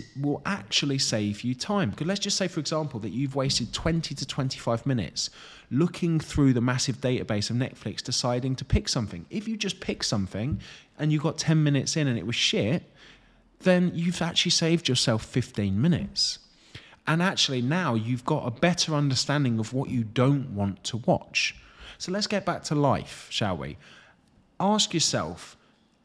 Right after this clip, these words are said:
are you doing what you wanted to do with your life maybe ten years ago? And most people aren't. When I left the army,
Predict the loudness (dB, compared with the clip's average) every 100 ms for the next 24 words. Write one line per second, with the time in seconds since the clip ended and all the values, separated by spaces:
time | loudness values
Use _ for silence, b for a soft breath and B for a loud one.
0 | -16 -10 -2 2 2 2 0 4 4 4
1 | 0 0 -2 0 0 0 -4 -4 0 2
2 | 4 2 2 2 2 0 -4 -6 -2 0
3 | 0 0 2 4 4 4 0 -6 -12 -18
4 | _ _ _ _ _ _ _ _ _ _
5 | _ _ _ -2 2 2 2 2 2 4
6 | 4 4 0 -6 _ -4 0 0 0 0
7 | 0 -2 -4 -2 2 4 2 0 -4